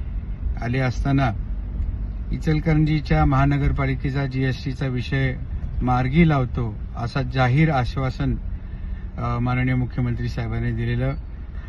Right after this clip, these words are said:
आणि ते आश्वासन दे-, देत असताना लगेचच त्याचा प्रस्ताव कॅबिनेटमध्ये लग-, येणाऱ्या कॅबिनेटमध्ये घेतला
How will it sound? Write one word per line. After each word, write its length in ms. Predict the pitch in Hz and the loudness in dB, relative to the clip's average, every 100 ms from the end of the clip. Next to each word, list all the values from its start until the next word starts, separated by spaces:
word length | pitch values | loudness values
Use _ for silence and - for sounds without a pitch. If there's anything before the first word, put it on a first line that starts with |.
| - - | -10 -4
आणि 420 | 135 151 160 165 - - - - - - - | 0 4 4 2 -4 -8 -8 -12 -10 -8 2
ते 300 | 165 165 160 | 4 4 2
आश्वासन 720 | 139 135 160 160 170 170 151 - - - - - 139 | 0 2 2 2 4 2 2 -4 -12 -14 -12 -10 -8
दे-, 320 | 131 147 156 | 0 2 2
देत 360 | 139 143 156 151 | 0 0 2 0
असताना 460 | 131 147 147 143 113 - - - - - - | -2 0 2 0 -2 -10 -14 -14 -14 -14 -6
लगेचच 760 | 131 156 160 202 180 208 190 - - - - - | 2 4 8 6 6 2 2 -4 -10 -10 -8 -4
त्याचा 320 | 156 143 170 160 | -2 2 2 2
प्रस्ताव 540 | 143 135 - 156 165 156 | 0 -2 0 2 2 2
कॅबिनेटमध्ये 760 | 139 123 139 143 143 143 139 | -2 0 -2 -2 -2 -2 0
लग-, 220 | 135 127 143 | -2 -2 -2
येणाऱ्या 380 | 135 143 147 | 0 2 2
कॅबिनेटमध्ये 680 | 151 139 127 135 139 135 135 | 0 0 0 0 -2 -2 -2
घेतला 440 | 123 120 - 139 | 0 -2 0 0